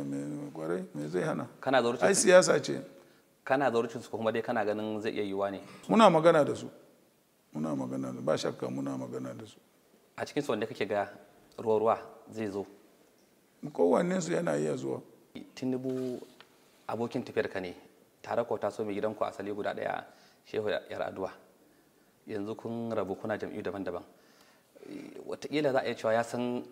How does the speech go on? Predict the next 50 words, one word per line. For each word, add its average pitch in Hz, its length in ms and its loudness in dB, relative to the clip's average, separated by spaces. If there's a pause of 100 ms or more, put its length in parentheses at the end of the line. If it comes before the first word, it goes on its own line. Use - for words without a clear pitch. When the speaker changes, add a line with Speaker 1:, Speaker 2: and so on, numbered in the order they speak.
(120)
Speaker 2:
lagonka 113 400 0
harkar 113 380 -4
siyan 101 200 -6
da 95 60 -4
kake 107 160 -4
tafi - 160 -8
da 101 80 0
harkar 98 220 -4
siyasarka. 98 500 -4 (920)
Wataƙila 110 400 -4
zai 101 120 -2
iya 104 100 0
maka 107 160 -6
illa. 101 220 -4 (200)
Kana 123 200 -4
tsoron 107 240 -6
wannan? 107 200 -12 (1200)
Speaker 1:
Mm, 131 280 0
ba 123 140 0
ni 117 100 0
tsoro. 117 300 -12 (1160)
Speaker 2:
Me 110 100 -8
yasa? 110 180 0
Speaker 1:
Ai, 165 80 6
ni 185 120 6
ban 165 180 8
taɓa 156 220 6
jin 143 120 0
tsoron 135 320 0
kowa 139 260 2
a 123 40 -4
siyasa 117 360 -6
ba. 107 160 -10 (1000)
Speaker 2:
Ka 120 160 0
jima 123 200 0
kana 104 220 -4
takara. 90 340 -6 (640)
Wane 110 260 -2
ƙarfin 135 280 0
gwiwa 131 120 4
kake 110 160 -4
da 101 60 -2
shi 104 160 -6
cewa 107 180 0
a 107 100 2
wannan 107 220 -6
karan 98 200 -6
za 95 120 -4
ka 92 100 -8
ci, 101 160 -16